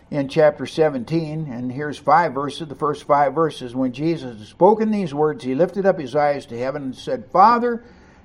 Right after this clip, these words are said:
the hour has come.'" The hour, see, has come. "Glorify your Son, that the Son may glorify you, since you have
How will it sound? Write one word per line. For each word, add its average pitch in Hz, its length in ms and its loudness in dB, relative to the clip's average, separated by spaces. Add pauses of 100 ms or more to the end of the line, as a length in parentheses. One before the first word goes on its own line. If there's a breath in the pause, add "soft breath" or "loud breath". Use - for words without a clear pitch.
the 135 160 -4
hour 208 380 10
has 190 180 -2
come.'" 110 460 -2 (360)
The 139 160 -6
hour, 151 580 8
see, 117 300 -6 (400 soft breath)
has 170 240 2
come. 143 600 2
"Glorify 131 800 8 (260)
your 131 420 6
Son, 110 480 -2 (920 soft breath)
that 156 240 4
the 127 80 -8
Son 214 360 4
may 170 100 0
glorify 190 640 6
you, 175 320 4
since 190 400 -4
you 196 160 4
have 165 400 0